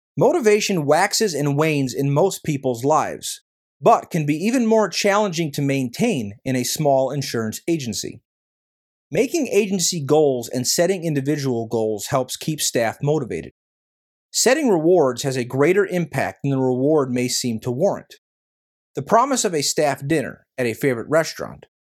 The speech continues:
or an all-exclusive paid trip keeps spirits up for months. Customer retention is the key to staying in business.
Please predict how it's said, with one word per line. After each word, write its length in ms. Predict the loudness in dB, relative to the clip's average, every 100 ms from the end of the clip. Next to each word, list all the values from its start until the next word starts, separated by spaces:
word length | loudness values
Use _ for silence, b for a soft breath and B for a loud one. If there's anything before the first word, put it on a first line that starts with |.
| _ -2
or 100 | 0
an 80 | 2
all-exclusive 800 | 4 4 2 -2 0 0 -2 -2
paid 240 | -2 -2
trip 380 | -2 0 0 -2 _ _ -8
keeps 300 | -4 -2 -2
spirits 500 | 2 2 2 0 -4
up 200 | -2 -2
for 160 | -4 -4
months. 560 | 0 -2 -2 -8 -8 -12 _ _ _ _ _ _ _ _ _ _ _ _
Customer 600 | 2 4 2 2 2 2
retention 600 | 0 0 -2 0 -2 -4
is 200 | -4 -6
the 100 | -6
key 380 | -8 -4 -2 -2
to 140 | -4 -4
staying 500 | -2 0 0 -2 -2
in 240 | -2 -2
business. 520 | -4 -6 -8 -10 -12